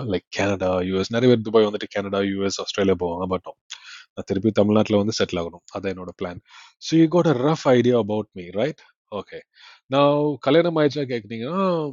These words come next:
இன்னும் கல்யாணம் ஆகல. ஆ, ரிலேஷன்ஷிப்ல இருந்தீங்கன்னா கேட்டீங்கன்னா, எஸ், நிறைய ரிலேஷன்ஷிப்ல இருந்தேன். And அதனால, I have so much of experience, so no much expectations. அதை பத்தி இன்னும் டீப்பா நம்ம நெக்ஸ்ட் எபிசோட்ஸ்ல பேசலாம். But,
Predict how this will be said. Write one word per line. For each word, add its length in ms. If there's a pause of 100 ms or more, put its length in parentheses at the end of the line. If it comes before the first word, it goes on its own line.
இன்னும் 180
கல்யாணம் 420
ஆகல. 140 (400)
ஆ, 320 (380)
ரிலேஷன்ஷிப்ல 480
இருந்தீங்கன்னா 500
கேட்டீங்கன்னா, 380
எஸ், 260
நிறைய 260
ரிலேஷன்ஷிப்ல 520
இருந்தேன். 300 (520)
And 240
அதனால, 800
I 160
have 100
so 340
much 100
of 120
experience, 540
so 440 (640)
no 260
much 160
expectations. 800
அதை 180
பத்தி 160
இன்னும் 260
டீப்பா 340
நம்ம 300 (800)
நெக்ஸ்ட் 260
எபிசோட்ஸ்ல 540
பேசலாம். 380 (640)
But, 320